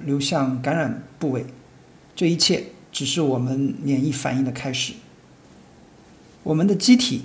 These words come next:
就像美国政府在国防上投入了惊人的巨资。我们的骨髓每天产生数十亿个免疫细胞，然后丢弃其中大部分。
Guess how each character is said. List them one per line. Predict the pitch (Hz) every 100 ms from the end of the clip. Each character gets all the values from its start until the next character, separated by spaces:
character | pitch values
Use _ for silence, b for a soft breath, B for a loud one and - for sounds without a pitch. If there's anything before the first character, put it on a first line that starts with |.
| - - -
就 | 240
像 | 240 202
美 | 127
国 | 143
政 | 160 240
府 | 180 - - - B B B B
在 | 196
国 | - 196
防 | 208 160
上 | 170 165 - -
投 | - 151
入 | 175
了 | 143
惊 | 139 214 208
人 | 143
的 | 143
巨 | - 160
资。 | - - 131 - - - B B B B
我 | 185
们 | 247
的 | 277
骨 | - -
髓 | - 156
每 | 165 139
天 | - 196
产 | 190 135 127
生 | 165
数 | - - 165
十 | -
亿 | 147 190
个 | 151
免 | - 143 123
疫 | 139
细 | - 123
胞， | 127 127 - - B B B B
然 | 156
后 | 190 196
丢 | 143 - 240
弃 | 233 226
其 | - 143
中 | 160
大 | 180 139
部 | 123
分。 | 117